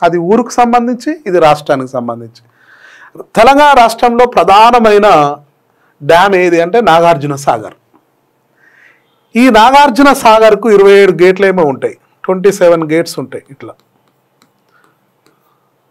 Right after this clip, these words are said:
ఈ సాగర్లో ఇటువైపు లెఫ్ట్ కెనాల్ అని పిలుస్తాం,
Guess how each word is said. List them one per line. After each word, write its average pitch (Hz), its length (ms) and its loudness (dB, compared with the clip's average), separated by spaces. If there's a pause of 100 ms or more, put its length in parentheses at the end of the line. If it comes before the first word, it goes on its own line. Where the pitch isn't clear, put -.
(760)
ఈ 302 200 4
సాగర్లో 233 640 2 (580)
ఇటువైపు 269 720 2 (120)
లెఫ్ట్ 226 240 -2
కెనాల్ 202 400 2
అని 180 140 -2
పిలుస్తాం, 139 400 -8